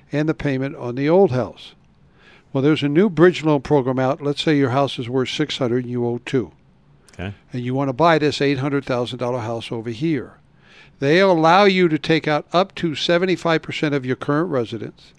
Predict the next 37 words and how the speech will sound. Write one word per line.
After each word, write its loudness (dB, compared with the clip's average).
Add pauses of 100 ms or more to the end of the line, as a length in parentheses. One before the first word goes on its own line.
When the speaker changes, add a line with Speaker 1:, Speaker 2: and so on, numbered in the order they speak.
Speaker 2:
So -8
you -2
can -6
take -4
seventy-five -2
percent -2
of -4
the -12
four -2
hundred 0
K? 4
Speaker 1:
Of 2
the 0
six 4
hundred. -2
Of -14
the -6
Speaker 2:
Or 2
of -2
the -2
Speaker 1:
six -2
hundred. -4
Speaker 2:
six -20
hundred. 0
Speaker 1:
Right. -6
Speaker 2:
Okay. -12 (300)
Speaker 1:
It's -12
four 2
hundred 4
eighty 4
thousand -4
Speaker 2:
Okay. -6
Speaker 1:
minus -2
the -10
two 0
hundred -2
thousand. -8